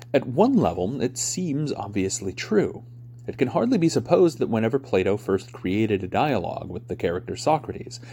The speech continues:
he already had in mind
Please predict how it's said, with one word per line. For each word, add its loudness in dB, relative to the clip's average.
he 2
already 6
had -2
in 2
mind -2